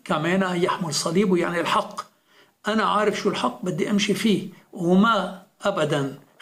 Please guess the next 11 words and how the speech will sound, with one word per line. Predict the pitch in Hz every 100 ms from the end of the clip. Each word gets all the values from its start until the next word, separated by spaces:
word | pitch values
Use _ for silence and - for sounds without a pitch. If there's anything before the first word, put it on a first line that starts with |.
| -
خالف | 190 165 165 - - _
ولا | 214 180 190 165 143
خون | - 202 185 185 - - -
ولا | 202 165 185 180 -
أنكر | 233 196 156 143
الحق، | 139 - - - - - _
مهما | 190 185 185 165
كانت | - 175 170
مسوغات | 165 156 - 165 156 143 170 165 160 - - - -
العالم | 160 147 160 160 156 156 156 - -
وإرضاءاته، | 190 156 156 156 - - 240 - 165 147 151 156 165 160 - 143